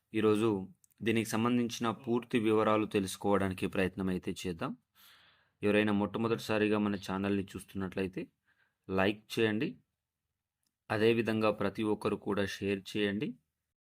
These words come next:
అదేవిధంగా ప్రతి ఒక్కరు కామెంట్ చేయండి. అదేవిధంగా ప్రతి ఒక్కరు సబ్స్క్రైబ్ చేసుకొని బెల్ ఐకాన్ ఆన్లో పెట్టండి.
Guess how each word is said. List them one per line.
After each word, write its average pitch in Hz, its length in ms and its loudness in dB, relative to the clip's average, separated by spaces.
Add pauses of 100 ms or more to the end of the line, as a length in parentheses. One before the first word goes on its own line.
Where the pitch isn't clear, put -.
(200)
అదేవిధంగా 107 680 2
ప్రతి 98 340 -4
ఒక్కరు 98 420 -4
కామెంట్ 95 460 -4
చేయండి. 98 380 -4 (760)
అదేవిధంగా 107 720 2 (500)
ప్రతి 98 280 -4
ఒక్కరు 107 380 0
సబ్స్క్రైబ్ 104 600 -4
చేసుకొని 107 540 -2 (800)
బెల్ 104 380 2
ఐకాన్ 110 420 2 (120)
ఆన్లో 98 260 0
పెట్టండి. 95 480 -6